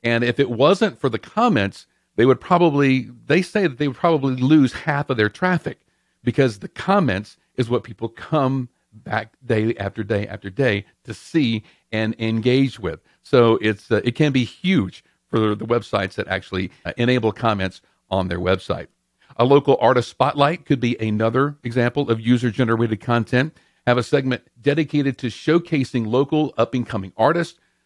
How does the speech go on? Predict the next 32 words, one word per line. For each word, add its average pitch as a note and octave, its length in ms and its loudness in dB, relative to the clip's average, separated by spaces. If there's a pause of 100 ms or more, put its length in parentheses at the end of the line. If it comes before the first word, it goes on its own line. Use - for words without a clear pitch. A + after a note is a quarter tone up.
(160)
Listeners C#3+ 720 0
can G2+ 340 0
nominate C3 400 -2
their A#2+ 100 0
favorite G#2 400 -4
brand, C#3+ 400 0
bands D3 560 -2
and F#2+ 180 -4
musicians, C#3 680 0 (400)
and C3 360 0
the B2 80 -2
station F#3 440 0
can B2+ 480 0
feature B2+ 300 -4
interviews, E3+ 520 -6 (300)
play G2+ 160 -4
their A2+ 160 0
music, C3 380 0
and A#2+ 320 -4
even A#2 280 -4
host A#2 340 -6
live A2+ 320 -2
performances B2+ 680 -4 (320)
based A#2 340 0
on B2+ 220 0
the, A2+ 120 0
who's B2+ 360 2
in B2 180 0
the C3+ 60 -2
spotlight D3 500 -2
that D2 180 -6
week. E2 200 -12